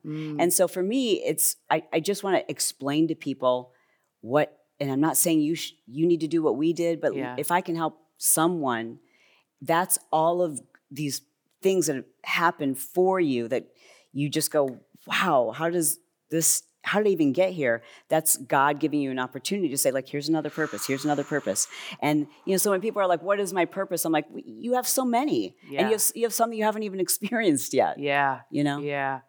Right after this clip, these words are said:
Speaker 1: What's a couple tips of how you guys started to work your way out of it?
Speaker 2: The,
Speaker 1: The
Speaker 2: uh,
Speaker 1: finance
Speaker 2: f-,
Speaker 1: stuff.
Speaker 2: oh, financially.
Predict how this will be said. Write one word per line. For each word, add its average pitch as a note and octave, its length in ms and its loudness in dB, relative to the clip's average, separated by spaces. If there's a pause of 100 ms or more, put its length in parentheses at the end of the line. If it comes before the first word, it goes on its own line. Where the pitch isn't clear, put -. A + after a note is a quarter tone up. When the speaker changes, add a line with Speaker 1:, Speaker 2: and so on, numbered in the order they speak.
Speaker 1:
What's F#3 320 2
a A#3 40 0
couple G#3 380 -6
tips F3+ 400 -6
of D3+ 100 -2
how D3 160 -4
you D3 160 -6
guys C#3+ 300 -4
started C#3 260 -6
to C#3+ 80 0
work C3+ 300 -6
your C3 80 -6
way B2 180 -2
out A#2 220 -2
of A#2+ 100 -10
it? - 220 -6 (720)
Speaker 2:
The, D3+ 260 -2 (100)
Speaker 1:
The D#3 80 2
Speaker 2:
uh, C#3+ 140 4
Speaker 1:
finance C3 640 -4
Speaker 2:
f-, D3 60 -4
Speaker 1:
stuff. B2+ 200 -4
Speaker 2:
oh, E3+ 100 4
financially. C3+ 680 -2